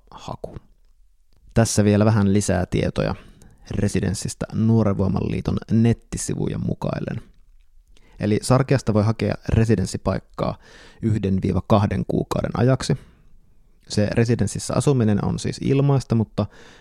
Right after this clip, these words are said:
mitään tämmöisiä matka- ja ruokakuluja ei korvata. Täällä on kolme huonetta. Yksi alakerrassa, jossa mä oon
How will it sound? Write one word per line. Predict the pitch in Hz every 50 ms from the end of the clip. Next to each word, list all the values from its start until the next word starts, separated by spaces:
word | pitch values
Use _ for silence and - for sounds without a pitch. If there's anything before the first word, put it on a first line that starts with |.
| - -
mitään | 95 95 95 95 92 92 92
tämmöisiä | 95 95 95 101 101 98
matka- | 101 101 98 - - -
ja | 87 87
ruokakuluja | - - - 101 95 - - - - - - - 50 - - - -
ei | - -
korvata. | - - - - - - - - - - - - - _ _ _ _ _ _ _ _
Täällä | - 131 131
on | 123 -
kolme | - 131 117 - -
huonetta. | 98 98 107 117 131 - - - 123 - - - - - - _ _ - - -
Yksi | - 104 - - - - -
alakerrassa, | 104 117 127 - - 139 139 - 135 127 - - -
jossa | 98 98 - - -
mä | 101 95
oon | - - 98 98 -